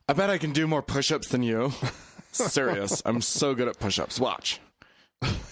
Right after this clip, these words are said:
Speaker 2: Yeah.
Speaker 1: And, and, and yet, and yet, he thinks he's going to the safest place on earth for an effeminate straight guy.
Speaker 2: Mm-hmm.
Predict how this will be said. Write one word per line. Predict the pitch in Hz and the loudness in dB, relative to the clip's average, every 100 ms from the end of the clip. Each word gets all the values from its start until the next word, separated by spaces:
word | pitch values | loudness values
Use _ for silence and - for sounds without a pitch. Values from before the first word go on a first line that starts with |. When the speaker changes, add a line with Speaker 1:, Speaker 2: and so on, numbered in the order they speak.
| - - - | -20 -18 -10
Speaker 2:
Yeah. | - 135 294 113 127 | -6 -4 -2 0 0
Speaker 1:
And, | 160 180 156 | 0 0 -2
and, | 165 160 | -2 0
and | 151 156 | 0 0
yet, | 156 156 - - - | 0 -2 -8 -10 -2
and | 127 131 | 0 0
yet, | 123 110 80 - - _ _ _ _ _ - | 0 -2 -2 -8 -16 _ _ _ _ _ -4
he | 127 | -4
thinks | 123 170 160 | 0 -2 0
he's | 156 135 | 0 0
going | 123 117 | 0 0
to | 107 | 0
the | |
safest | 110 - 143 139 - | 0 0 0 -2 -2
place | 123 113 | -2 0
on | 101 95 | 0 0
earth | 92 90 - - - | 0 -2 -8 -20 -4
for | 120 113 | -2 0
an | |
effeminate | 107 - 107 98 98 - _ _ - | -2 -2 -2 0 -2 -6 _ _ -8
straight | - 98 87 | -2 -2 0
guy. | 87 73 78 - | -2 -2 -4 -6
Speaker 2:
Mm-hmm. | 175 135 113 104 | -4 -2 -2 -2